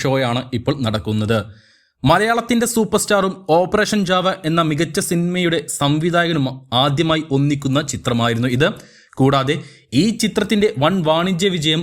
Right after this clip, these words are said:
മോഹൻലാലിൻ്റെ ബോക്സ് ഓഫീസ് മേധാവിത്വം വീണ്ടും ഉറപ്പിച്ചിട്ടുണ്ട്. തുടരും എന്ന സിനിമ ഇതുവരെ നൂറ്റി അറുപത് കോടി നേടി, കളക്ഷൻ നേടിയിട്ടുണ്ട്. ഈ രണ്ട് സിനിമയുടെ തന്നെ മോഹൻലാൽ ഏകദേശം നാനൂറ് കോടിയിലധികമാണ് ബോക്സ് ഓഫീസിൽ നിന്ന് കളക്ട് ചെയ്തത്,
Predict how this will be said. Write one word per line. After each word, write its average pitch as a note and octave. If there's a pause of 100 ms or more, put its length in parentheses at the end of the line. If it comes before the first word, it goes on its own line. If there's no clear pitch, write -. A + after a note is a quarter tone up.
(120)
മോഹൻലാലിൻ്റെ D#3+ (160)
ബോക്സ് C#3
ഓഫീസ് D3+
മേധാവിത്വം C3+ (100)
വീണ്ടും D#3 (100)
ഉറപ്പിച്ചിട്ടുണ്ട്. C#3+ (340)
തുടരും E3
എന്ന D3 (100)
സിനിമ C#3+ (120)
ഇതുവരെ D3+
നൂറ്റി C#3+ (160)
അറുപത് D#3 (100)
കോടി B2+ (100)
നേടി, A#2 (260)
കളക്ഷൻ A#2
നേടിയിട്ടുണ്ട്. A2 (580)
ഈ - (120)
രണ്ട് A3+
സിനിമയുടെ G3
തന്നെ E3+ (160)
മോഹൻലാൽ D3+ (100)
ഏകദേശം C#3+
നാനൂറ് D#3 (120)
കോടിയിലധികമാണ് C3+ (300)
ബോക്സ് A#2
ഓഫീസിൽ B2+
നിന്ന് A#2+ (100)
കളക്ട് G#2+
ചെയ്തത്, G#2